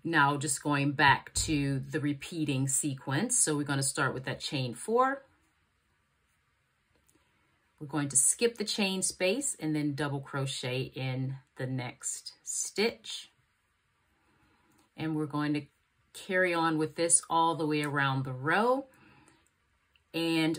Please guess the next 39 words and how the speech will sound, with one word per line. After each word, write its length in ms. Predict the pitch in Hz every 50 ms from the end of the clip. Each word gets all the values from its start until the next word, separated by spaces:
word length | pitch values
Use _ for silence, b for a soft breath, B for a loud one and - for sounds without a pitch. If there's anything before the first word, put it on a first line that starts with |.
| -
I 160 | - 175 165 170
will 160 | 180 202 226
meet 300 | 233 233 226 175 - -
you 400 | 139 147 143 147 156 165 - - -
at 180 | - 147 139 -
the 140 | 156 139 139
end 460 | - 147 147 147 147 147 147 147 - -
of 200 | - 135 135 139
the 80 | - -
row. 320 | - - - - - - - _ _ _ _ _ _ _ _ _ _ _ _ _ _ _ _ _ _ _ _ _ _ _ _ _ _ _ _ _ -
I 140 | 233 247 269
am 240 | 269 277 262 247 240
making 340 | 240 247 240 - 220 226
my 440 | 208 196 185 180 180 180 180 180 - -
way 540 | - 165 175 175 170 170 170 170 165 - - -
around 960 | - 170 160 151 139 156 160 156 156 156 156 156 156 156 156 160 165 - - - - _ _ _ _ _ _ _ -
the 160 | 151 170 156
row 300 | 139 147 160 147 143 143
here. 240 | 143 139 151 143 151
So 240 | 151 - - 160 165
we 240 | 170 180 220 220
are 180 | 208 196 185 180 - - -
now 440 | - 180 185 180 180 180 175 - - -
at 280 | 165 165 151 - - - -
this 520 | 156 156 139 165 165 156 - - - - - _ _ _
chain. 680 | - - - - 165 143 139 151 175 214 262 294 320 311 -
I'm 100 | 165 160
sure 180 | - - 175
you 120 | 156 156 151
got 240 | 151 151 147 147 -
there 180 | 156 151 147
and 80 | 147 143
like, 180 | 143 156 -
"Okay, 280 | - - - - 254 262
now 240 | 262 262 277 302 311
what 100 | 226 175
do 100 | 156 143
I 100 | 131 135
do?" 420 | 135 147 185 233 226 - - -